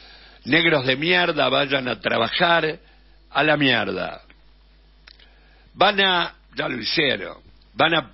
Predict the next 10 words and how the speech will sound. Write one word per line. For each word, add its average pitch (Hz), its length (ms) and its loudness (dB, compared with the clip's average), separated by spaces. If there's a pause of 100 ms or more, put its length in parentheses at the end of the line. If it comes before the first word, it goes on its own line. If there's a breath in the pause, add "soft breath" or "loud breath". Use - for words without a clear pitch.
privatizar 185 880 0
las 170 200 -4
jubilaciones. 113 1000 -2 (560 soft breath)
De 131 140 2
nuevo 196 420 4
las 139 300 0
A 135 140 2
F 131 320 -2
J 123 600 -2 (480)
P. 107 380 -4